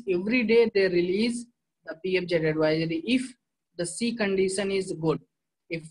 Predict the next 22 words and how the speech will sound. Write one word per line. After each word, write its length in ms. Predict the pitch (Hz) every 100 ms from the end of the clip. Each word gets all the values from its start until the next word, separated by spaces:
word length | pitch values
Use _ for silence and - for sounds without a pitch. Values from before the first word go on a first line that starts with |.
| _
there's 260 | 165 175 170
a 100 | 160
rough 240 | 196 202
condition, 640 | 208 208 214 220 220 214 202
like 180 | 170 160 165
there 140 | 165
is 160 | 160 165
a, 460 | 165 156 151 143 - _ _ _ -
a 100 | 151
cyclone 720 | 156 151 151 170 170 170 165
or 200 | 160 156
there 200 | 160 160
is 160 | 156 160
a 260 | 156 151 147 - 156 -
unfavorable 680 | 180 190 190 180 190 185 185
condition 540 | 180 180 175 175 180
of 140 | 175 170 -
sea, 340 | - 208 262 - _ _ _ 165
they 180 | 170
won't 300 | 165 180 202
release 380 | 170 170 170 175
the 200 | 190 277